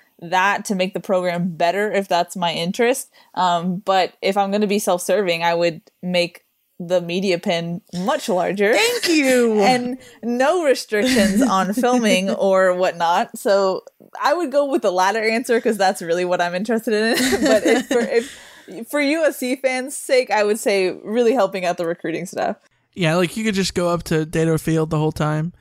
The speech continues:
Speaker 3: They, they could just put up bleachers around Howard Jones Field, and you could just walk up and down the bleachers.
Speaker 2: All I would
Speaker 1: With shade?
Speaker 2: honestly,
Speaker 3: Yeah.
Speaker 2: oh, well, the shade would be a big thing, but honestly, all I would ask for is let us shoot one-on-ones. That's it.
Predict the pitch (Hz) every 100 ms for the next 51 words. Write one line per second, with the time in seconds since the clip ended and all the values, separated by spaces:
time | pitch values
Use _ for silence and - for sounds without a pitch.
0 | _ _ 208 254 262 311 269 294 269 180
1 | 185 220 233 226 214 196 170 170 180 190
2 | - - _ _ _ - 196 185 190 185
3 | - 190 190 185 180 185 185 180 170 175
4 | 175 170 180 175 170 175 170 175 170 170
5 | 180 254 349 427 427 427 - - 226 214
6 | 233 247 269 254 320 370 - 208 190 392
7 | - 226 226 240 208 202 240 214 185 165
8 | 165 165 170 165 156 156 196 - - 311
9 | 339 277 - - 302 359 349 294 254 247
10 | - 190 170 160 185 - 262 349 320 294
11 | 277 226 220 190 156 143 139 - - 349
12 | 302 277